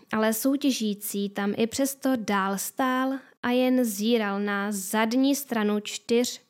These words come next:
červených židlí. Moderátor nevstoupil na scénu a nic se nedělo. Porotci stále zkoumali jeden druhého, až nakonec nejmladší porotce té sezóny, Henry,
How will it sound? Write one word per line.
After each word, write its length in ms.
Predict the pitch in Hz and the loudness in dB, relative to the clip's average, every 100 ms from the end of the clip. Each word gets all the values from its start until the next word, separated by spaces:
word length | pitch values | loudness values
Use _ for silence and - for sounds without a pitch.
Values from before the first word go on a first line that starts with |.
| - | -12
červených 540 | - 196 185 185 202 | -6 -4 -4 -4 0
židlí. 360 | 269 254 220 - _ _ _ _ _ - | 0 2 -2 -4 _ _ _ _ _ -4
Moderátor 760 | 214 208 208 190 180 190 185 180 - _ _ _ - | 0 2 2 2 0 -2 -4 -4 -10 _ _ _ 0
nevstoupil 760 | 208 269 - - 285 277 254 277 | 0 0 -2 2 2 4 2 2
na 120 | 247 | 2
scénu 600 | - - 202 190 190 185 - - | -4 -4 -2 0 -2 -6 -8 -4
a 200 | 202 202 | -2 0
nic 380 | 202 208 294 - | 0 2 0 -2
se 300 | - - 269 | -6 0 2
nedělo. 420 | 226 190 175 180 233 _ _ _ _ _ _ _ _ _ _ | 2 0 -4 -6 -10 _ _ _ _ _ _ _ _ _ _
Porotci 640 | 233 226 226 - 226 214 | 2 2 0 -2 0 2
stále 460 | 214 - 208 226 302 | 0 -2 0 4 2
zkoumali 500 | 302 262 254 254 269 | 2 4 6 6 4
jeden 220 | 269 285 | 4 4
druhého, 420 | 269 269 254 254 | 4 4 4 4
až 160 | 254 247 | 2 2
nakonec 540 | 247 247 247 240 - 220 | 0 2 2 0 -4 -2
nejmladší 760 | 208 208 214 220 208 - - | 0 2 4 4 2 -4 -8
porotce 540 | 202 185 190 - - 190 | -6 -6 -8 -10 -10 -8
té 300 | - 220 262 | -2 0 0
sezóny, 560 | - 208 185 170 - - _ _ - | 0 -2 -2 -4 -10 -16 _ _ -6
Henry, 360 | 233 226 196 | 0 0 0